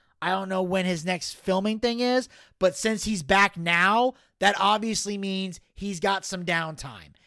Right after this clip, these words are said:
And I think Cena's gonna take some downtime from Hollywood to do some stuff for W W E,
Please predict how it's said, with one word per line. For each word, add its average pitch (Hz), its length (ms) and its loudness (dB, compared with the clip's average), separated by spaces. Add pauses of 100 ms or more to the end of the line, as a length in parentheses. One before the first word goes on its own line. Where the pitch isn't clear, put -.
And 151 100 -8
I 170 120 -2
think 202 260 -8
Cena's 214 320 -6
gonna 196 160 -6
take 190 220 -4
some 175 160 -8
downtime 196 520 -2
from 240 120 -10
Hollywood 170 680 -4 (400)
to 147 80 -18
do 175 120 -2
some 196 160 -6
stuff 208 220 2
for 208 80 -6
W 202 220 4
W 220 260 4
E, 160 360 0